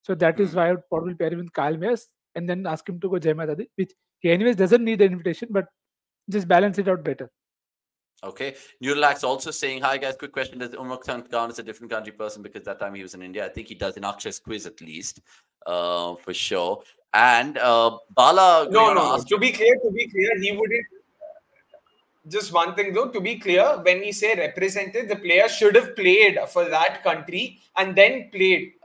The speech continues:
Speaker 3: you know, at the I P L. So Unmukh Chand
Speaker 1: It's
Speaker 3: here
Speaker 1: the
Speaker 3: would
Speaker 1: other
Speaker 3: be
Speaker 1: way around.
Speaker 3: considered as an Indian player, not someone from the U S,
Speaker 1: Hmm.
Speaker 3: because he, uh,
Speaker 2: Okay, fair, fair. Uh, just take this one from Bala again, Akshay, because it surrounds R C B.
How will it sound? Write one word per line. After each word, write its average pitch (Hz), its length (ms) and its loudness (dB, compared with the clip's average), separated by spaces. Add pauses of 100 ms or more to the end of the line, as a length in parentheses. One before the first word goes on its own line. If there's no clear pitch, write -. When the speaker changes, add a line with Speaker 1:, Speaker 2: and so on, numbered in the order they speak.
(200)
Speaker 3:
you 175 120 -10
know, 202 140 -4
at 170 200 0
the 160 140 0
I 139 120 4
P 135 220 -12
L. 107 60 -16 (300)
So 196 240 -2
Unmukh 208 260 -6
Chand 214 180 2
Speaker 1:
It's 196 80 -6
Speaker 3:
here 202 120 2
Speaker 1:
the - 60 0
Speaker 3:
would 180 80 4
Speaker 1:
other 165 40 2
Speaker 3:
be 160 60 0
Speaker 1:
way 143 100 -2
around. 135 100 -2
Speaker 3:
considered 190 360 -2
as 175 160 0
an 170 100 -8
Indian 156 280 -6
player, 147 140 -2
not 147 260 -4
someone 151 260 -8
from 143 160 -16
the 135 80 -14
U 123 160 -12
S, 202 80 -4
Speaker 1:
Hmm. 170 60 -6
Speaker 3:
because 160 260 -6
he, 175 200 -8 (720)
uh, 120 100 -20 (1300)
Speaker 2:
Okay, 120 320 -10 (100)
fair, 110 300 -6
fair. 110 340 -6 (280)
Uh, 127 180 6
just 151 180 -8
take 160 220 -4
this 151 100 -12
one 151 140 -2
from 139 140 -10
Bala 120 400 2
again, 117 240 -8
Akshay, 107 260 -6
because 107 220 -16
it 104 120 -20
surrounds 113 300 -4
R 107 140 0
C 110 180 -12
B. 101 340 -14